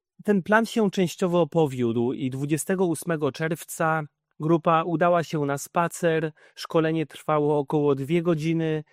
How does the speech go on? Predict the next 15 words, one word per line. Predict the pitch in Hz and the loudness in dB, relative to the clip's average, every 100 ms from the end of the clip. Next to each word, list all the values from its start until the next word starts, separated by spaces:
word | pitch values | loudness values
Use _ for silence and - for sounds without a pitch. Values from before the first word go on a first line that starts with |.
| _ _ | _ _
i | 202 | -4
podczas | 214 - 185 151 143 | -4 -2 -2 -2 0
niego | 160 156 143 | 0 2 2
zespół | 143 139 - 139 | 2 -2 -4 -4
poruszał | 135 143 139 147 139 | -2 -2 0 -2 -2
się | - 143 | -2 -4
takim | 143 147 135 | -4 -4 -4
bardzo | 135 156 135 139 | -2 -2 -2 0
łatwym | 147 156 156 143 | 0 -2 -6 -8
szlakiem | - 147 135 156 143 143 - _ _ | -2 -2 -2 -4 -4 -6 -12 _ _
w | |
stronę | - - 160 160 143 | -16 -4 -2 0 0
wodospadu | 139 135 - 156 143 143 | 0 -2 -2 -2 0 0
Margaret's | 143 156 139 135 123 131 | 2 2 2 -2 -2 -2
Leap. | 139 196 | -2 -2